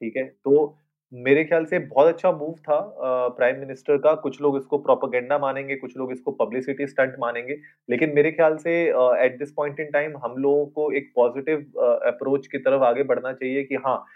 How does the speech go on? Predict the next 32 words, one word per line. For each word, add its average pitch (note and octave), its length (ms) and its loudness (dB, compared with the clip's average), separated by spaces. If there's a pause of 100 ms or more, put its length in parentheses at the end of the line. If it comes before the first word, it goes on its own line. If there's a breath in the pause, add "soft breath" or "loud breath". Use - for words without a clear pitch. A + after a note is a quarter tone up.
(280 loud breath)
हम A#2+ 120 -2
लोग D#3 340 0
अपनी, D#3+ 460 -6
अ, C3+ 160 -2 (380)
अ, A#2 320 4 (400)
you A#2 100 -4
know, C3 200 -2 (140)
अ, A2+ 80 0
कंट्री A#2+ 480 0
की C#3+ 420 -6 (800)
जो A#2+ 240 -2
बॉर्डर्स A#2+ 540 4
हैं, A2 180 -4
उसको B2 340 -6
प्रोटेक्ट C3 400 -4
करने B2+ 240 -6
के B2+ 180 -8
लिए, B2+ 140 -6
you B2+ 80 -10
know, C3 100 -10
हमारा B2 240 0
लीडर A#2+ 320 -6
भी, C3 240 -8
हमारा, A#2 400 2
अ, G#2+ 420 -2
जो, B2 240 -6 (420)
अ, G#2+ 320 -2 (640)
सिटीजंस E3+ 460 0
ने C3+ 200 -2
एक A#2+ 140 -10
लीडर, A#2+ 240 0
अ, A2+ 520 -4